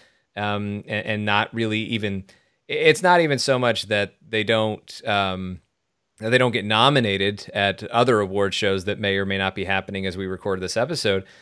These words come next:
but it's that they don't even get considered. They don't even get looked at. They're, they're not even able to, and not that art should be a competition 'cause that's inherently ridiculous, but they don't compete when it comes to Oscars and stuff like that,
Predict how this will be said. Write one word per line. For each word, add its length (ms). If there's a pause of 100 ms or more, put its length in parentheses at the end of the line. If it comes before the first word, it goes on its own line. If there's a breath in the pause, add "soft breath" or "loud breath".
(260 soft breath)
but 460
it's 260
that 160
they 120
don't 220
even 260
get 280
considered. 520
They 80
don't 220
even 200
get 160
looked 320
at. 220
They're, 240
they're 160
not 180
even 220
able 300
to, 500 (280)
and 120
not 180
that 260
art 220
should 160
be 100
a 60
competition 580
'cause 140
that's 320
inherently 460
ridiculous, 480
but 120
they 100
don't 180
compete 360
when 140
it 60
comes 280
to 200
Oscars 460
and 100
stuff 240
like 160
that, 240